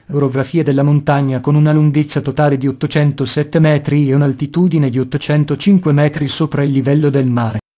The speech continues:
Nonostante la sua struttura semplice, offre un'esperienza di viaggio incantevole, immergendovi nel cuore della natura dominicana. Una curiosità è che durante il tragitto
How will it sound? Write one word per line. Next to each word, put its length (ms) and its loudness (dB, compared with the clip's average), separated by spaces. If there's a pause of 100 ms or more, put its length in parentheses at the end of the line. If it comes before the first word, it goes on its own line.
(300)
Nonostante 640 0
la 100 2
sua 200 -2
struttura 640 -4
semplice, 720 -2 (300)
offre 320 -2
un'esperienza 720 2
di 100 -2
viaggio 380 -2
incantevole, 880 -2
immergendovi 800 2
nel 200 0
cuore 260 0
della 240 0
natura 360 0
dominicana. 640 0 (440)
Una 140 2
curiosità 640 -2 (160)
è 100 -4
che 120 -4
durante 340 -2
il 80 -2
tragitto 580 -6